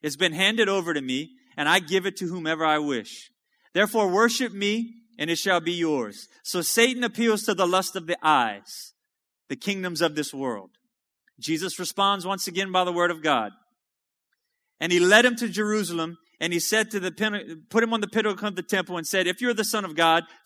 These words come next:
throw yourself down from here. For it is written, 'He will give his angels charge over you and to guard you. And on their hands they will bear you up, lest you strike your foot against a stone.'" So see, even Satan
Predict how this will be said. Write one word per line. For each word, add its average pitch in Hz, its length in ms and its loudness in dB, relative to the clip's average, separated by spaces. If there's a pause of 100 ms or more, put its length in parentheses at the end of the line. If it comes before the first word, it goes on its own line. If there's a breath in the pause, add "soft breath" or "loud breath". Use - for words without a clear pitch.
throw 220 220 4
yourself 220 540 2
down 180 280 4
from 139 200 -8
here. 107 300 -8 (720)
For 175 140 0
it 208 80 2
is 175 160 -2
written, 190 260 2
'He 165 120 2
will 170 120 0
give 190 220 2
his 208 220 -2
angels 180 420 -2
charge 220 400 0
over 220 220 2
you 226 380 -2 (880 soft breath)
and 147 280 -10
to 208 100 -4
guard 175 380 2
you. 117 220 -6 (240 soft breath)
And 170 120 2
on 190 140 2
their 185 160 6
hands 208 400 2
they 202 80 4
will 185 140 2
bear 175 240 4
you 208 200 0
up, 185 120 2
lest 175 260 0
you 175 60 -8
strike 175 400 -2
your 170 220 -2 (100)
foot 190 160 -2
against 160 320 -4
a 147 40 -10
stone.'" 117 460 -8 (260)
So 156 140 -10
see, 202 200 -4
even 185 380 -6
Satan 165 520 -4